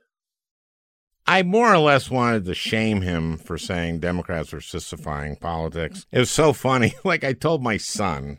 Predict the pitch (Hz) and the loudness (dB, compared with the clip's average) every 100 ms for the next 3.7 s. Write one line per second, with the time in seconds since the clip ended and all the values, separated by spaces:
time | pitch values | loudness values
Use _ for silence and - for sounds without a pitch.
0 | - 107 139 120 113 95 87 76 - 80 | -8 -6 -6 -4 -4 -2 -4 -4 -6 -4
1 | 76 - - _ _ _ _ _ _ _ | -4 -8 -20 _ _ _ _ _ _ _
2 | _ _ _ 82 82 85 85 85 85 85 | _ _ _ -6 -2 0 0 0 0 0
3 | 85 85 85 85 82 82 78 | 0 0 -2 -2 -2 -2 -4